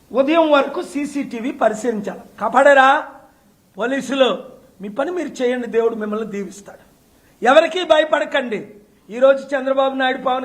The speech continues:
కళ్యాణ్ ఉన్నాడు, రేపు మరలా లైఫ్లో నెక్స్ట్ వచ్చేది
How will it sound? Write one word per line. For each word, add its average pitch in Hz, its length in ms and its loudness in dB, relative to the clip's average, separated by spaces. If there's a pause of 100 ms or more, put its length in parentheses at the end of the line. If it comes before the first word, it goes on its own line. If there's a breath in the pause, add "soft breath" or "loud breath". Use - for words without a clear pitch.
కళ్యాణ్ 262 320 0
ఉన్నాడు, 277 280 0
రేపు 269 200 8
మరలా 262 260 4 (180)
లైఫ్లో 240 340 2 (2000)
నెక్స్ట్ 226 460 -8
వచ్చేది 277 420 4